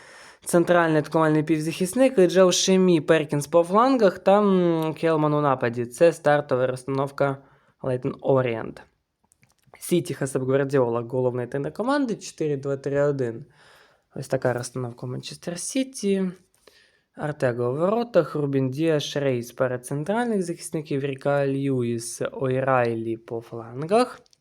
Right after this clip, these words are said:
Ілкай Гюндоган, Нік Гонсалес, центральні опорні півзахисники, Макаті, центральний атакувальний півзахисник, Джек Гріліш, Савіо по флангах та Омар Мармуш у нападі.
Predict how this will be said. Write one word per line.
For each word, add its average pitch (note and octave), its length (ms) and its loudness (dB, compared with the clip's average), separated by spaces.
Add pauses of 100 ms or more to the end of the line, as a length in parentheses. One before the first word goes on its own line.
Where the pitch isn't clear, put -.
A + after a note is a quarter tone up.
(340)
Ілкай B2+ 420 -6
Гюндоган, B2+ 640 -2 (640)
Нік C3+ 300 -2
Гонсалес, C3+ 600 0
центральні B2+ 480 -2
опорні D3 400 -4
півзахисники, G3 720 -4
Макаті, D3 480 0
центральний B2 680 -6
атакувальний A2+ 520 -6
півзахисник, C#3 840 -6
Джек C3 320 0
Гріліш, B2+ 480 -2
Савіо A#2 380 -2
по D3 160 -6
флангах A3 600 -6
та B3+ 360 -8
Омар B2+ 360 -2
Мармуш B2+ 540 -6
у C3 80 -6
нападі. B2+ 500 -12